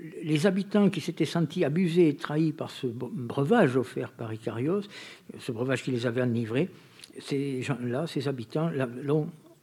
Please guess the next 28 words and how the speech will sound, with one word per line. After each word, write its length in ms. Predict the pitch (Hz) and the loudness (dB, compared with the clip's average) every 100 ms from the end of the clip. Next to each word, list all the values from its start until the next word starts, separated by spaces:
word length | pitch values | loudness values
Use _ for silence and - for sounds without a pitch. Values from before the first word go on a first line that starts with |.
| - | 0
également 460 | 151 127 123 135 131 | 4 4 4 0 -2
assassiné. 540 | - 135 123 98 82 - _ - - - - - - - - | -2 0 0 -2 -12 -16 _ -20 -18 -18 -18 -18 -18 -4 6
Alors, 240 | 170 - | 6 8
comme 240 | 202 180 | 8 10
le 200 | 160 151 | 8 6
disent 240 | 135 139 123 | 4 0 -2
plusieurs 440 | 147 131 135 120 | -2 2 2 2
auteurs, 340 | 131 196 208 123 | 2 4 4 2
et 140 | 117 107 | -6 -8
je 60 | |
suis 260 | 104 - 120 | -12 -12 -12
très, 220 | - 123 | -10 -12
très 220 | 117 - 110 | -10 -10 -8
bien, 200 | 120 110 - - - - - 120 | -6 -8 -14 -20 -20 -20 -16 -12
euh, 180 | 110 104 104 | -10 -10 -10
ici, 400 | 123 - 175 131 | -12 -6 -4 -4
je 80 | 101 | -8
suis 240 | - 127 | -12 -10
ici 260 | 110 - 123 | -10 -8 -8
à 60 | |
Bordeaux, 440 | 107 104 123 127 110 | -6 -8 -6 -6 -6
donc 280 | 101 98 - | -10 -12 -12
je 60 | 95 90 - | -18 -18 -18
pense 180 | 104 101 | -18 -18
que 140 | - | -20
vous 180 | 110 101 | -16 -12
allez 160 | 110 107 | -10 -10
saisir 540 | - 110 98 139 - | -10 -12 -8 -10 -10